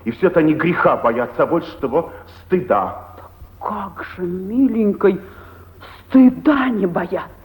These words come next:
Speaker 2: Для того он и стыд называется, чтоб его боялись.
Speaker 1: Позвольте, если был бы такой закон, чтоб совсем даже не прикасаться до мужчины, ни под каким видом, а кто прикоснётся, так это грех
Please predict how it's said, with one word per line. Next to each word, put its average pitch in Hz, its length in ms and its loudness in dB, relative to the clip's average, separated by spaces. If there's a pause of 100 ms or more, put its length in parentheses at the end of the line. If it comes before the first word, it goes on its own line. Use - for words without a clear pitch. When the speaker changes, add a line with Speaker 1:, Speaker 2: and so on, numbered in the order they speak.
(1160)
Speaker 2:
Для 190 180 2
того 226 220 2
он 233 160 4
и 208 40 2 (180)
стыд 339 280 4
называется, 175 640 0
чтоб - 260 -12
его 165 200 -4
боялись. 165 500 -4
Speaker 1:
Позвольте, 170 680 2 (840)
если 254 380 -4
был 240 240 0
бы 208 140 -4
такой 202 380 -2 (120)
закон, 170 540 0 (260)
чтоб - 380 -4
совсем 196 400 0
даже 196 220 2
не 196 120 -4
прикасаться 175 840 -6
до 123 120 -6
мужчины, 120 400 -6
ни 233 140 2
под - 340 -2
каким 185 400 -2
видом, 160 400 -10 (340)
а 185 100 0
кто 190 220 -6
прикоснётся, - 1000 -2
так - 220 -6
это 156 220 -2
грех 143 480 0